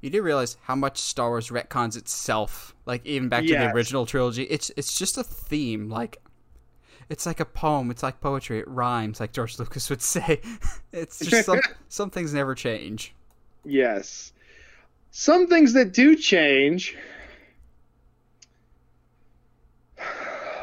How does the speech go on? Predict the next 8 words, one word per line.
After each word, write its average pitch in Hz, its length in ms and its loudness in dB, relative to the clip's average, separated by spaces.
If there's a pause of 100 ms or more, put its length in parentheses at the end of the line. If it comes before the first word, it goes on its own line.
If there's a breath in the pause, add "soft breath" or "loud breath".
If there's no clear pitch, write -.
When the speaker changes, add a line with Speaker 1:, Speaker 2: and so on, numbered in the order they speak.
(960 loud breath)
Speaker 2:
Okay. 139 280 2
I'm - 80 -6 (680)
gonna 180 120 2
step 214 240 2
on 202 120 6
some 190 140 0
toes 175 320 6
here. 120 280 2